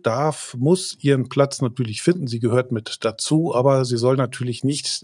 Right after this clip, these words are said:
äh, den kompletten Tag einnehmen und alles andere ersetzen. Also das heißt, solange sich in der Schule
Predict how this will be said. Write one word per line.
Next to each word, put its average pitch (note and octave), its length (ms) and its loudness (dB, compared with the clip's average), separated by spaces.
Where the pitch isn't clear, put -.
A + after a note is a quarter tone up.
äh, B2 280 4
den A2+ 200 0
kompletten A#2+ 400 -2
Tag A2+ 320 0
einnehmen C3+ 440 0
und A#2+ 140 -6
alles A#2 260 -2
andere A#2 360 -6
ersetzen. - 540 -6
Also B2 160 2
das A#2+ 160 4
heißt, D3 320 4
solange D3 440 4
sich C#3+ 160 -4
in C3+ 100 -2
der B2 80 2
Schule F3+ 560 2